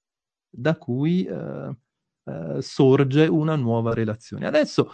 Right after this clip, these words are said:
in, eh, riflettendo su fiducia supplicans, bene, e se facciamo un'ipotesi,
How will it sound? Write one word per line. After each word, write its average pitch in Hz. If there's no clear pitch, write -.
in, 247
eh, 143
riflettendo 175
su -
fiducia 143
supplicans, -
bene, 127
e 113
se -
facciamo 233
un'ipotesi, 117